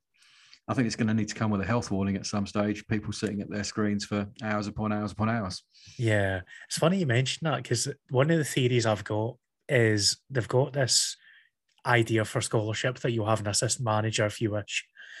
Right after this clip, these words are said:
Speaker 2: I think some people will use that not as an assistant manager, but as a scout, essentially.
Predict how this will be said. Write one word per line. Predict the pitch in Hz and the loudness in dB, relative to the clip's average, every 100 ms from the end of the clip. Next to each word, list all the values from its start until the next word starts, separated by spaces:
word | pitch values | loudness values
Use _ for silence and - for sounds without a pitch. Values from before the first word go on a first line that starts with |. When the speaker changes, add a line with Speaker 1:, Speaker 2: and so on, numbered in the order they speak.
| - - _ _ 143 | -18 -20 _ _ 0
Speaker 2:
I | 139 151 | 4 4
think | 127 - 151 131 | 2 2 2 2
some | - 131 123 | 0 0 0
people | - 127 - | -2 -6 2
will | 123 110 | 4 4
use | 110 117 117 | 6 6 6
that | 120 113 131 | 4 2 2
not | 127 117 120 131 | -2 2 2 2
as | 117 | 0
an | 120 | 0
assistant | 101 113 - 123 | -2 -2 -4 -2
manager, | 110 117 117 | 2 2 2
but | 120 110 | 0 -2
as | 104 | 0
a | - | 2
scout, | - 117 117 - - _ _ | 4 4 2 0 -18 _ _
essentially. | 131 - 127 131 135 127 | -4 0 2 0 0 -2